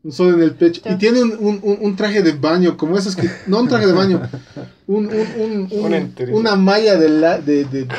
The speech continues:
Speaker 3: ¿Cómo?
Speaker 1: de spandex, como esa, esas mallitas que usan las mujeres en los gimnasios.
Speaker 3: Sí.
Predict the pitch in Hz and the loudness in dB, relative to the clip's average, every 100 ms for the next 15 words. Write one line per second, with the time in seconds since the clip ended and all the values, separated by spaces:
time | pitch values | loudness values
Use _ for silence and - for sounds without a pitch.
0 | 123 160 143 143 - - 160 170 202 226 | -4 -2 -2 -4 -4 0 0 2 0 -2
1 | - - 185 247 247 226 233 233 202 185 | -6 -2 2 2 2 0 0 0 2 2
2 | 190 214 196 196 190 190 156 156 175 170 | 2 0 -4 -4 -2 0 0 -2 -2 0
3 | 147 135 147 147 147 139 190 226 - - | -2 -2 -4 -4 -4 -2 -2 -2 -10 -12